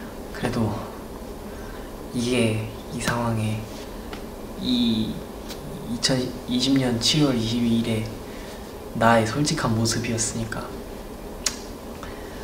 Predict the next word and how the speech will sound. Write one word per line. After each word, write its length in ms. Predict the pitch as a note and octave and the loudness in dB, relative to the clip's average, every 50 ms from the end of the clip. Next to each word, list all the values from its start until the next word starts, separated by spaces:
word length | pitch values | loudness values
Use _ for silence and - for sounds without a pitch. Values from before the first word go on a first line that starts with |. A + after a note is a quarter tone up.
| - - - - - - - - - - - - - - - - - - - - - - - - - - - - - - - - - - - - - - - - - - - | -10 -10 -10 -10 -10 -10 -10 -10 -10 -12 -12 -12 -12 -10 -10 -8 -8 -8 -8 -8 -8 -10 -10 -10 -10 -10 -10 -10 -10 -10 -10 -10 -10 -10 -10 -10 -10 -10 -10 -10 -10 -10 -8
그냥 240 | - - B2+ A#2+ | -6 -4 -4 -4